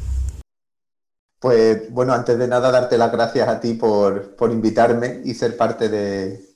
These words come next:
del podcast de, eh, tuyo, que, que me encanta. Y aunque estemos en Europa, eh, os sigo, eh, siempre.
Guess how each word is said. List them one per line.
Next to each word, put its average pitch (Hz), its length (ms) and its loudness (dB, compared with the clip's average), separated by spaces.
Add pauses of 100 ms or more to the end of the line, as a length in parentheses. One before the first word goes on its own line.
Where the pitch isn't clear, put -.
del 104 240 -6
podcast 104 760 0 (160)
de, 104 520 -6
eh, 95 560 -4
tuyo, 113 520 -2
que, 95 300 -4
que 107 80 -4
me 95 140 -6
encanta. 110 560 0 (260)
Y 113 40 -2
aunque 107 180 -2
estemos 117 580 0
en 120 160 -2
Europa, 117 500 4 (140)
eh, 101 480 -2 (160)
os 120 220 -4
sigo, 113 720 2 (340)
eh, 101 300 -2
siempre. - 600 -4